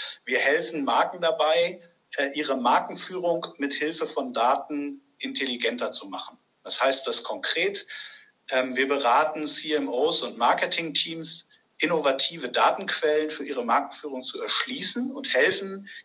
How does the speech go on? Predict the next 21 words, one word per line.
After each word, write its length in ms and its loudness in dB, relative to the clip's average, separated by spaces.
die 80 -2
richtigen 420 0
Insights 720 2
aus 300 2
diesen 260 -6
Datenquellen 600 2
zu 160 0
identifizieren, 1040 0
um 220 2
somit 560 0
die 180 -6
auch 160 4
für 160 0
das 200 0
Marketing 420 0
und 160 -4
die 40 -10
Kommunikation 720 -4
nutzbar 360 -6
zu 180 -4
machen. 220 -20